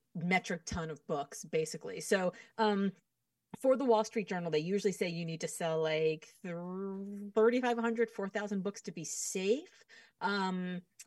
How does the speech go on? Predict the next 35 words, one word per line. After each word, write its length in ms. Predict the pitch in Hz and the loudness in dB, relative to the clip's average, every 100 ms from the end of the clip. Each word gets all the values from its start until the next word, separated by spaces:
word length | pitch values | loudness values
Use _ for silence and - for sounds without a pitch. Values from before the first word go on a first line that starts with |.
| _ - | _ 0
or 140 | 202 | 2
to, 120 | 214 | 4
like, 200 | 196 165 | 4 2
hope 180 | - 202 | 2 -2
to 120 | - | -2
get, 160 | 190 175 | -2 -2
like, 100 | 170 | -4
spot 300 | - 175 175 | -2 -4 -2
nine 240 | 175 165 | -4 -2
or 40 | 160 | -4
ten. 440 | - 185 185 190 | -2 0 0 0
And 100 | 160 | -2
if 100 | 156 | -4
you 200 | 170 160 - | -6 -8 -2
definitely 360 | 208 190 208 180 | 0 0 -2 -2
wanna 200 | 165 160 | -4 -4
be 80 | |
safe 400 | 156 - - 185 214 | -8 -6 -2 0 -2
and 240 | - 165 160 | -8 -10 -10
know 240 | - 180 170 | -6 -2 2
you'll 160 | 190 | 2
be 80 | 208 | 2
on 80 | 196 | -2
the 80 | 196 | -2
list, 240 | 185 202 | -4 -8
it's 80 | 170 | -12
probably 220 | - 170 | -8 -6
six 320 | 165 - - | -6 -10 -10
thousand. 500 | - 147 165 208 220 240 - - - | -8 -6 -4 -2 -4 -6 -14 -14 -2
When 140 | 202 | 2
U 160 | 220 262 | 4 4
S 100 | 262 | 4
A 80 | |
Today 560 | 208 185 180 180 208 233 - | 2 2 -2 0 2 2 -2
was 460 | 196 202 196 185 | -4 -2 -2 -4